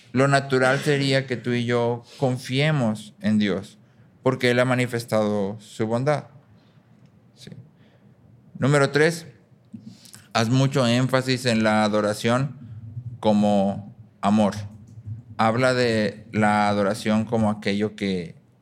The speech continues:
amas. Rendimos a adoración a aquello que más amamos.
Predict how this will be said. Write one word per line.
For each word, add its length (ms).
amas. 540
Rendimos 880
a 180
adoración 840
a 200
aquello 460
que 120
más 580
amamos. 640